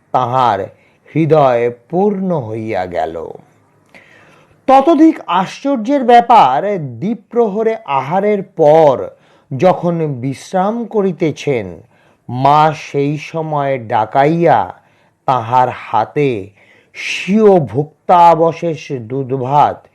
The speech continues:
একটি বাটিতে করিয়া দিয়া পরম স্নেহে বলিলেন, "বাবা, খাও।" ভক্তটির হৃদয়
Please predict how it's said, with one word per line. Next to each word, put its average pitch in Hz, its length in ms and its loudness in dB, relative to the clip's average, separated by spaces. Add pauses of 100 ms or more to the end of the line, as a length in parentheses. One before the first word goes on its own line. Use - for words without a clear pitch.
(360)
একটি 139 420 -8
বাটিতে 117 680 -2
করিয়া 156 460 2
দিয়া 120 540 -2 (580)
পরম 170 520 2
স্নেহে 156 460 -4
বলিলেন, 120 760 -4 (500)
"বাবা, 107 720 0 (420)
খাও।" 101 640 -2 (2000)
ভক্তটির 254 640 2
হৃদয় 151 800 2